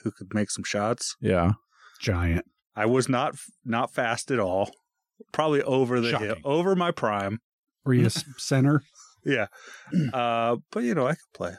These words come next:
Speaker 1: I could throw it up some.
Speaker 2: All right. You can, uh, pass me that rock.
Speaker 1: I could pass you the rock.
Speaker 2: Yeah,
Speaker 1: I could
Speaker 2: and so
Speaker 1: dribble.
Speaker 2: on.
Speaker 1: I could dribble through my right leg.
Speaker 2: Well, I know, like,
Speaker 1: That's
Speaker 2: Kaz and,
Speaker 1: only
Speaker 2: and
Speaker 1: through my
Speaker 2: Nick,
Speaker 1: right leg.
Speaker 2: they both play, uh,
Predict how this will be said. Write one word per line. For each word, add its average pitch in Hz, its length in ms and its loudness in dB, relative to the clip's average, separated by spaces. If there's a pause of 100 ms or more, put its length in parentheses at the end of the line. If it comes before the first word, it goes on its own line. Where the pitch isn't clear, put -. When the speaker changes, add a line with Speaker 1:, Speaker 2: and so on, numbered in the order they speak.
Speaker 1:
I 185 60 -8
could - 140 -14
throw 92 220 2
it 82 60 -6
up 85 200 -6
some. 92 260 -6 (240)
Speaker 2:
All 196 80 4
right. 101 360 4 (240)
You 110 100 0
can, 92 160 4
uh, 92 140 4
pass 107 340 6
me 101 100 6
that 92 220 4
rock. 90 340 4
Speaker 1:
I 175 60 -6
could - 100 -16
pass 95 300 -4
you 98 80 0
the 90 100 -4
rock. 90 320 -2
Speaker 2:
Yeah, 151 60 -2
Speaker 1:
I 151 40 -2
could 107 140 0
Speaker 2:
and 101 80 4
so - 80 0
Speaker 1:
dribble. 95 160 6
Speaker 2:
on. 98 160 6 (320)
Speaker 1:
I 147 60 0
could 147 160 0
dribble 117 260 4
through 113 200 2
my 101 120 2
right 101 260 2
leg. 107 260 0 (340)
Speaker 2:
Well, 135 80 4
I 160 40 4
know, 196 140 2
like, 170 280 0
Speaker 1:
That's 156 420 2
Speaker 2:
Kaz 135 80 4
and, 117 160 4
Speaker 1:
only 127 160 0
Speaker 2:
and 127 120 6
Speaker 1:
through 113 60 6
my 120 100 6
Speaker 2:
Nick, 156 120 0
Speaker 1:
right - 120 -6
leg. 107 200 -2
Speaker 2:
they 131 80 2
both 139 320 2
play, 90 340 6
uh, 82 240 6